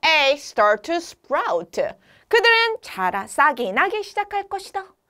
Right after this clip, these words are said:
B, they will become fresher. 그들은 좀 더 신선해지기, 신선해질 것이다. C, they will start to rot. 그들은 썩기 시작할 것이다.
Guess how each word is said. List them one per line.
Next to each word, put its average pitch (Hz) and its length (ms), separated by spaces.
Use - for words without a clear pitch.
B, 403 280
they 262 180
will 370 240
become 254 420
fresher. 233 800
그들은 370 460
좀 185 460
더 427 240
신선해지기, 349 1200
신선해질 330 1000
것이다. 349 460
C, 311 280
they 277 220
will 359 200
start 262 480
to 294 160
rot. 320 300
그들은 254 340
썩기 403 500
시작할 381 460
것이다. 349 440